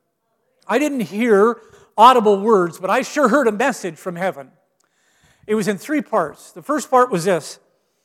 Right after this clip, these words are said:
"Dennis, this is a good thing. You want to pray better." And, <laughs> and then I felt like he sort of said, "And quite frankly, I want you to pray better too."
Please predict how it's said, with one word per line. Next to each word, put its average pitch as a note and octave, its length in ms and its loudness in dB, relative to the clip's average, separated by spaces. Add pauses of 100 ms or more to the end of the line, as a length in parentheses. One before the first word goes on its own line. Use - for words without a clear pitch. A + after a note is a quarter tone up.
(1300)
"Dennis, A#3+ 300 4
this C4 220 -6
is G3 100 -8
a G3 40 -4
good F#3 280 -4
thing. D3 220 -14 (1160)
You G3 300 2
want D4 200 4
to C4+ 40 -2
pray C#4 240 2
better." F#3 460 -6 (1000)
And, G#3+ 280 -4
<laughs> - 60 0
and A4 120 -2 (380)
then A#3 160 -10
I B3 80 -6
felt A3 200 -2
like F#3+ 180 -6
he F#3 80 -14
sort G3+ 200 -6
of F#3 80 -10
said, F#3+ 200 -4
"And E3+ 120 -10
quite A#3 220 -4
frankly, G#3 360 -8
I F#3+ 140 -4
want A#3 240 -6
you G#3 80 -14
to G3 60 -12
pray G#3 160 -6
better G3 260 -4
too." G#3+ 320 -8